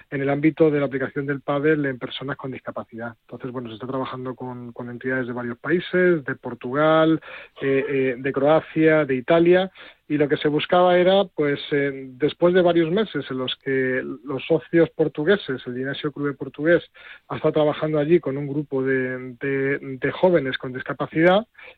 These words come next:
eh, enseñándoles los, los, los conceptos básicos del pádel, y ahí, bueno, y, y fomentando también, eh, ese lado, pues, eh, social, emocional, psicológico, y lo que hemos hecho es, este fin de semana pasado, pues, hacer un torneo inclusivo de pádel.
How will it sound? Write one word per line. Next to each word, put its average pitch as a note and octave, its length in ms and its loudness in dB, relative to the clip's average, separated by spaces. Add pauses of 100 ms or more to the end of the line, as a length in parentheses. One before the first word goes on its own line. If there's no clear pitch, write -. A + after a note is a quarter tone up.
(100)
eh, C#3+ 340 0
enseñándoles D3 460 0
los, C#3+ 380 2
los, C3+ 420 -2
los C#3 320 -2 (180)
conceptos C3+ 400 -4
básicos C3+ 460 -4
del C3 160 -4
pádel, G#3 480 4 (320)
y D3+ 80 0
ahí, C3+ 240 2
bueno, E3 360 0
y, C#3 120 -4 (200)
y C#3+ 280 2 (180)
fomentando D#3+ 380 2
también, E3 440 4
eh, C#3 360 -2 (140)
ese D3+ 160 -4
lado, D3 340 2
pues, C3+ 200 -6
eh, B2+ 320 -2
social, D3 520 0
emocional, C3 540 -6
psicológico, D3 680 -6 (360)
y D3 60 0
lo D3 80 6
que C#3+ 80 2
hemos D#3+ 180 4
hecho E3 300 4
es, E3 140 6 (320)
este - 260 -4
fin D#3+ 140 0
de D#3+ 100 4
semana E3 300 2
pasado, F#3+ 360 2
pues, D#3+ 140 -2
hacer C3+ 220 -8
un C3+ 100 -8
torneo C#3 600 -2
inclusivo C3 560 -6
de B2 80 -4
pádel. D3+ 340 -2